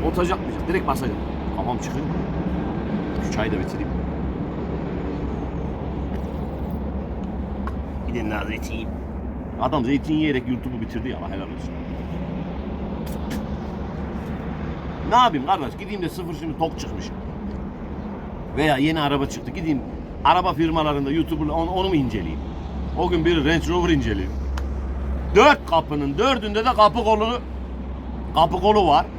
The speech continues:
Bura ahşap, plastik aksam, trimleri çok iyi. Tam böyle araba mı tanıtılır ya? Kapının olduğunu herkes biliyor. Biz dağdan mı geldik? Bu kapı diyor.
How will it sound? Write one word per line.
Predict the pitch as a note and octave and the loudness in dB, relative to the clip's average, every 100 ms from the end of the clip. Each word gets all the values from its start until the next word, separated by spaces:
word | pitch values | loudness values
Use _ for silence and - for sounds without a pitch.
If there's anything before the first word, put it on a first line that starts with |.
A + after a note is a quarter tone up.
| - - D#3 | -8 -6 2
Bura | F#3+ | 6
ahşap, | F#3 F3+ D#3 D#3 D#3 - - - - - | 8 8 6 0 0 -2 -8 -8 -4 2
plastik | F#3 F#3 - G3 | 6 6 2 4
aksam, | E3 - - G2 - - - - - - | 4 4 -2 -6 -6 -10 -8 -8 -6 2
trimleri | G3+ G#3 G3+ G3 F#3 | 4 4 2 2 4
çok | F#3 D3+ | 2 2
iyi. | G#2 E2+ - | 0 -2 2
Tam | D#3+ D3 - - - - | 2 2 -2 -6 -4 2
böyle | C4+ | 6
araba | F3+ F#3 B3+ C4+ | 8 8 8 6
mı | - | 2
tanıtılır | D3 A#2+ - | -2 -4 -8
ya? | F#2 - - - - - - | -8 -10 -10 -12 -12 -6 2
Kapının | F#4+ - C#4 E4 | 4 4 4 6
olduğunu | E4+ D#4+ E4+ | 6 4 4
herkes | E4+ D#4+ E4 D4+ D4 | 6 6 4 0 0
biliyor. | C#4 | -2
Biz | A#3+ G3+ | 0 8
dağdan | G3+ A3+ D#4+ | 10 10 4
mı | C#4+ | 2
geldik? | G3+ D#3 - - - - - - - - - - - - - - - - - - | -2 -4 -6 -12 -12 -12 -12 -12 -12 -12 -10 -8 -8 -6 -6 -6 -6 -4 -4 0
Bu | E3 | 6
kapı | F3 F3 F#3 | 6 6 2
diyor. | A2+ | 0